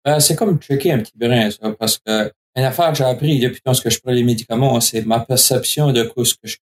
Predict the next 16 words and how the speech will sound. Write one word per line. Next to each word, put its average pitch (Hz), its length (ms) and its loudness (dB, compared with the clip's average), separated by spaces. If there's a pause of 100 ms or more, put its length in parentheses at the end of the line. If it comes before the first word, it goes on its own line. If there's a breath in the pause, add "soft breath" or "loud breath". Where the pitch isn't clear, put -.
croyais 120 420 0
que 117 160 -12
je - 160 -8
faisais 120 400 0
ou 113 240 -2
comment 120 160 -2
je - 160 -4
passais 117 240 0
mon 117 240 2
temps 117 380 0
ou 107 60 -2
quoi 113 180 -10
ce - 60 -4
que 110 100 -8
j'expérimentais, 107 800 -2 (260)
c'était 110 220 -4